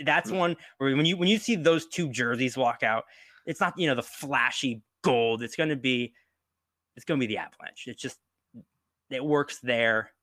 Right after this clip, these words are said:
Speaker 1: Take the <laughs> Avalanche in Lake Tahoe. It's easy.
Speaker 2: Why didn't you lead with that? I mean, that's all I needed to hear.
Speaker 1: Well, I wanted to give you
Speaker 2: Good.
Speaker 1: your Mario Lemieux stat.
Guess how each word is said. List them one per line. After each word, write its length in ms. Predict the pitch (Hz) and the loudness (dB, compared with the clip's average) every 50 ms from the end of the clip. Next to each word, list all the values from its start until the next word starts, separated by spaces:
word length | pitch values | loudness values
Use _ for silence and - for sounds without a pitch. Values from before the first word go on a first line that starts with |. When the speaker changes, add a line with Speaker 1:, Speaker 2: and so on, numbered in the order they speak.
| _ - | _ -2
Speaker 1:
Take 180 | 151 147 - | -2 -2 0
the 120 | - 139 120 | 0 2 2
<laughs> 0 | |
Avalanche 560 | - - 104 98 107 107 107 107 104 - - - | 2 2 0 -2 -4 -4 -4 -4 -6 -8 -10 -6
in 160 | 135 127 123 | -4 -4 -2
Lake 200 | 117 113 113 110 | -2 -2 -4 -2
Tahoe. 380 | - 110 101 101 101 98 95 98 - _ _ _ _ _ _ _ _ _ _ _ _ _ _ _ _ _ - | -2 -2 -2 0 -2 -2 -4 -8 -12 _ _ _ _ _ _ _ _ _ _ _ _ _ _ _ _ _ -18
It's 140 | 120 - - | -16 -14 -12
easy. 280 | 95 85 - 87 - _ _ _ _ _ _ _ _ _ _ _ _ _ _ _ _ _ _ _ _ _ _ _ - | -14 -14 -16 -20 -20 _ _ _ _ _ _ _ _ _ _ _ _ _ _ _ _ _ _ _ _ _ _ _ 2
Speaker 2:
Why 120 | 131 135 | 2 4
didn't 180 | 143 147 143 - | 4 2 2 0
you 60 | 160 | 0
lead 220 | 135 127 156 190 185 | 2 2 2 2 2
with 160 | 127 120 - | 0 -2 0
that? 240 | - 92 80 - - - | 0 0 0 -2 -4 -6
I 40 | 104 | -4
mean, 80 | 110 107 | -2 0
that's 200 | 110 113 - 131 | 0 0 2 2
all 120 | 120 117 | 2 2
I 40 | 120 | 2
needed 260 | 117 113 107 104 98 | 0 0 -2 -4 -4
to 60 | 101 113 | -6 -6
hear. 280 | 113 113 87 101 117 - - _ _ _ _ _ _ - | -4 -2 -2 -2 -2 -4 -10 _ _ _ _ _ _ 2
Speaker 1:
Well, 120 | 170 170 | 4 4
I 40 | 185 | 6
wanted 180 | 190 185 175 | 6 4 2
to 40 | 147 | 0
give 140 | 143 170 160 | 0 2 4
you 80 | 160 160 | 4 4
Speaker 2:
Good. 40 | |
Speaker 1:
your 80 | 156 151 | 4 2
Mario 320 | 147 151 151 147 143 143 | 0 0 0 0 -2 -4
Lemieux 220 | 139 143 147 156 151 | -4 -4 -4 -6 -6
stat. 300 | - - 92 87 - | -8 -10 -10 -10 -10